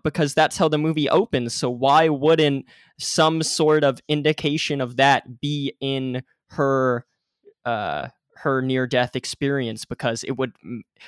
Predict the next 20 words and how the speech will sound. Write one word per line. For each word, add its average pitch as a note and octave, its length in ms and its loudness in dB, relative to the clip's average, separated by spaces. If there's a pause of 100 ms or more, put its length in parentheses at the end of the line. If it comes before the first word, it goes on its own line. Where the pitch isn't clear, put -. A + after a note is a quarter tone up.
(120)
make C#3+ 220 2
sense D#3 320 0
to D3+ 140 0
us D#3+ 140 2
as C#3 140 -2
viewers, F3+ 480 -2
and C#3+ 140 0
even D#3+ 160 0
if D#3+ 80 -2
it C3 240 -6
doesn't D#3+ 320 2
make C3+ 200 -2
sense, B2+ 360 -6
that's C3+ 280 0
really D3+ 280 0
interesting C3 560 -6
when A#2 120 -8
we A#2+ 80 -8
see D3+ 260 -8
something C#3 440 -4